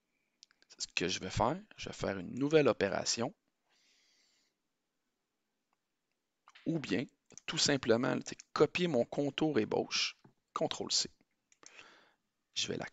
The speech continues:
coller. Euh, non, c'est clic droit, pardon, copier. On le colle par un clic droit dans le programme. On double-clique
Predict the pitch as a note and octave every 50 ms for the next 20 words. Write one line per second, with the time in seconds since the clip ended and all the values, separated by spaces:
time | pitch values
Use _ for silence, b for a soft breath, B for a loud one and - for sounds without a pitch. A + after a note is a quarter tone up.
0 | _ - - B2+ A#2 G#2+ G#2+ B2+ - - - _ _ _ - - - - _ _
1 | _ _ _ _ _ _ _ _ _ _ _ _ - - - - - - - G#2+
2 | G#2 - - - - - - - G#2 G2+ G#2 - A#2 - - A#2+ A2 G#2+ - A2
3 | - - _ _ - - - - - - - - - A2 C3 - _ - - b
4 | b b b b b b b b b b b b b b b _ _ _ _ _
5 | _ _ _ _ _ _ _ _ _ _ _ _ _ _ _ _ _ _ _ -
6 | _ _ _ _ _ _ _ _ _ - G#2+ A2 G#2 G2+ G2 - - G#2+ G2+ G2+
7 | G2 - - G2+ F#2+ F2+ - - F#2+ G2 G2+ G2+ G#2 G#2+ - - _ b b b
8 | b b F#2 F#2+ G#2 G2+ F2 - - - C3 C3+ C#3+ D#3 F#3 G#3 - - - b
9 | b b b b b b b b b b b b b b b b b b b _
10 | _ _ _ _ _ _ _ - - - - - - - C#3+ D#3+ E3 E3+ D#3+ D3+
11 | - - E3 E3 D#3 - - -